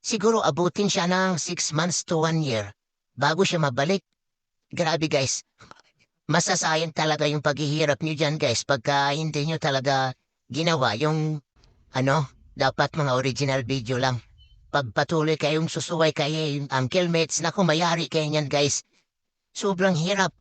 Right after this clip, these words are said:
Grabe ang paghihintay mo niyan. Hindi mo alam kung ibabalik pa ba yung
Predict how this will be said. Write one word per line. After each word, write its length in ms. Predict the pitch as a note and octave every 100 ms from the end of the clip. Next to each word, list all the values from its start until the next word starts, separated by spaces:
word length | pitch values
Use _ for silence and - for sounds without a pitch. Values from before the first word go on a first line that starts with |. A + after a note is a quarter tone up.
| _ _ -
Grabe 400 | E3+ E3 D#3+ D#3
ang 80 |
paghihintay 640 | D#3 E3 D3+ E3 D3+ C#3 C3
mo 80 | C#3+
niyan. 240 | F3 C3 F#2+
Hindi 240 | B2+ C#3
mo 160 | D#3 F3+
alam 240 | F#3 D#3
kung 240 | C#3+ C3+ B2+ _
ibabalik 560 | - C3+ B2+ A#2 C3+ C3
pa 160 | D3+
ba 160 | C3+ C#3
yung 240 | C3+ B2+